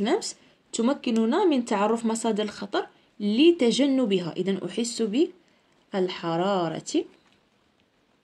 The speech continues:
بالنسبة للوضعية الثالثة هنا، فالطفل يعرض يده إلى مثلًا، آه، هذا الجسم، إذن عبر الضغط، إذن فهو سيحس أولًا بالضغط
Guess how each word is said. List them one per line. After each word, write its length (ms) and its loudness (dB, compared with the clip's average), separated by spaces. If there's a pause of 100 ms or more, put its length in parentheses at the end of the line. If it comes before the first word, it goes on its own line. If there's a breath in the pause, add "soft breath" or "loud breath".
(1300 soft breath)
بالنسبة 360 2
للوضعية 600 2 (160)
الثالثة 640 0 (600 soft breath)
هنا، 440 2 (300)
فالطفل 680 -4
يعرض 500 2
يده 580 0 (240)
إلى 400 0
مثلًا، 720 -4 (120)
آه، 260 -8
هذا 220 -4
الجسم، 440 -2 (460 soft breath)
إذن 280 0
عبر 360 0
الضغط، 520 -2
إذن 180 0
فهو 300 0
سيحس 540 -2
أولًا 400 2
بالضغط 720 0